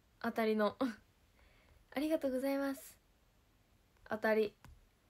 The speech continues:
おにぎり。おつにじいいよね。キュンキュンラブリー。糸にじ。糸にじもいいね。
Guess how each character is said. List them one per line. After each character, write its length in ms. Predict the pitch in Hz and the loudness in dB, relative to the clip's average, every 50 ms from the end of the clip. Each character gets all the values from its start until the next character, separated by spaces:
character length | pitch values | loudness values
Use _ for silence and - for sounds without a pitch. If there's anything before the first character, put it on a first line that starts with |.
| _ _ | _ _
お 80 | - 214 | -2 0
に 180 | 220 226 226 | 2 2 0
ぎ 140 | 208 196 185 | 0 -2 -6
り。 140 | 180 - - - - - - - - - _ _ _ _ _ _ - _ _ _ _ - - - - - - _ _ - - - - - - - - _ _ _ _ _ _ _ - - - - _ - - - - _ _ _ _ _ _ _ _ _ _ _ _ _ _ - | -8 -10 -12 -16 -20 -20 -20 -20 -20 -20 _ _ _ _ _ _ -20 _ _ _ _ -20 -20 -20 -20 -20 -20 _ _ -8 -8 -8 -14 -20 -20 -20 -20 _ _ _ _ _ _ _ -20 -20 -20 -20 _ -20 -20 -20 -20 _ _ _ _ _ _ _ _ _ _ _ _ _ _ -4
お 80 | 208 | -4
つ 140 | 208 - 302 | -2 0 0
に 160 | 330 339 330 | 0 0 0
じ 140 | 302 302 302 | 0 0 0
い 40 | 285 | 0
い 20 | 214 | 0
よ 80 | 180 | -2
ね。 180 | - - - - _ _ _ _ - - - - - | -4 -8 -14 -18 _ _ _ _ -20 -20 -20 -20 -20
キ 140 | - - 247 | -8 -4 -4
ュ 60 | 240 | -2
ン 60 | 247 240 | -2 -2
キ 120 | - 254 | -2 -2
ュ 80 | 247 240 | 0 0
ン 60 | 233 | 0
ラ 120 | 240 233 | 0 -2
ブ 120 | 220 214 175 | -2 -4 -8
リ 100 | 190 - | -10 -12
ー。 80 | - - - _ - - - - _ _ _ _ | -16 -20 -20 _ -20 -20 -20 -20 _ _ _ _
糸 240 | - 208 196 294 339 | -6 -2 0 0 2
に 180 | 330 330 339 302 | 2 2 2 0
じ。 240 | 285 285 269 - - - - - - - _ _ _ _ _ _ - - - - | 0 -2 -4 -6 -10 -16 -20 -20 -20 -20 _ _ _ _ _ _ -20 -20 -16 -12
糸 240 | - 202 185 - 359 | -10 -6 -4 -4 -4
に 160 | 381 392 381 | -4 -4 -4
じ 100 | 370 370 | -4 -6
も 140 | 359 349 349 | -6 -6 -4
い 100 | 330 285 | -4 -4
い 40 | 202 | -4
ね。 180 | 175 - - | -6 -8 -14